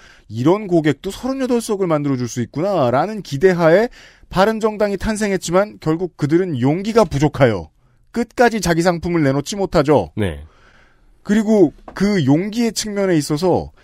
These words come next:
Speaker 1: 체질이 이미 준비는 되어 있던 정의당. 쭉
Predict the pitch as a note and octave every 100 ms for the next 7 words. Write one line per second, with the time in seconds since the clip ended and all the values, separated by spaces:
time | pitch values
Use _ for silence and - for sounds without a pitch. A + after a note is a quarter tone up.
0 | _ - - C#4 C#4 B3+ A#3 F#3+ E3 F3+
1 | A3+ A3 D#3+ - F3+ A3+ A3+ A3+ F#3 C3
2 | F3+ G3 F3 F3 C#3+ B2+ A2+ F#2 D2+ -
3 | _ _ _ _ _ _ _ _ _ _
4 | _ - A#3 C#4 C#4 C4+